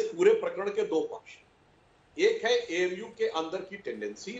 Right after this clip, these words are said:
और एक है इस लड़की के साथ हुआ बर्ताव। एएमयू भारत में कलकत्ता, बॉम्बे और मद्रास के बाद ब्रिटिश टाइम में सबसे, उसके बाद बनने वाली इलाहाबाद और एएमयू एक साथ बनी। पूरे मुस्लिम वर्ल्ड में एएमयू से पुरानी कोई यूनिवर्सिटी नहीं,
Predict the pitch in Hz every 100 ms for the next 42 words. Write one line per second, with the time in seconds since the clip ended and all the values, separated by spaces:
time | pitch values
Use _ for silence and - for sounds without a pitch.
0 | - 147 160 180 - 190 135 - - -
1 | 131 - - 165 156 135 135 135 139 -
2 | - - - - - - - - - -
3 | - - 175 196 220 220 151 - - -
4 | - - - - - - - - - -
5 | 135 165 - 180 196 202 - _ 143 139
6 | 160 196 190 156 156 185 160 135 143 165
7 | 165 165 143 120 160 - 143 139 120 127
8 | - - - - _ - _ - - -
9 | 156 - 208 190 156 - 185 180 156 156
10 | 156 143 190 151 147 151 160 165 165 139
11 | 139 147 151 - 123 - - - - _
12 | _ 185 220 262 220 196 208 254 220 226
13 | 220 208 254 254 185 185 208 208 202 175
14 | 160 175 180 156 147 131 - -